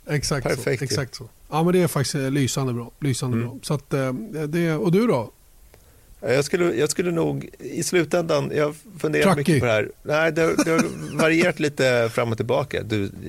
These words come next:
Speaker 2: jag ser inte ner på truckies, alltså.
Speaker 1: <laughs> Vem har gjort det?
Speaker 2: Nej, jag vet inte. Jag bara tog det som det. Men jag skulle nog i slutändan vilja vara en etablerad förare.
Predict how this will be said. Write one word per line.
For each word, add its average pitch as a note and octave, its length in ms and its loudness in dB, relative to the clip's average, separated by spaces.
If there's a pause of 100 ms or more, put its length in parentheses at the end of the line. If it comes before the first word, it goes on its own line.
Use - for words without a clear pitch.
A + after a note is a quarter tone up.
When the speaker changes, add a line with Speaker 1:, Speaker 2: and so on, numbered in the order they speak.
Speaker 2:
jag C2 120 -6
ser - 240 -4
inte G#2+ 360 -6
ner A#2+ 120 -2
på G#2 100 -10
truckies, - 400 -6
alltså. F#2+ 220 -2
Speaker 1:
<laughs> C4+ 40 4
Vem A3 280 4
har G3 100 4
gjort F#3+ 280 2
det? G3 340 0 (280)
Speaker 2:
Nej, D3+ 240 -4
jag B2+ 80 -2
vet B2 280 -4
inte. C3+ 180 -4
Jag A#2 140 0
bara C3+ 200 0 (360)
tog F3+ 280 -4
det D#3+ 100 -2
som G#2+ 180 -6
det. G2 240 -4 (380)
Men C3 400 -2 (560)
jag C#3+ 220 0
skulle F3 200 -2
nog C#3+ 320 -2 (100)
i C#3 120 -4
slutändan C3+ 580 0
vilja C#3 300 0
vara G#2 420 2 (960)
en A#2+ 120 -4
etablerad B2+ 800 0 (120)
förare. A#2+ 580 0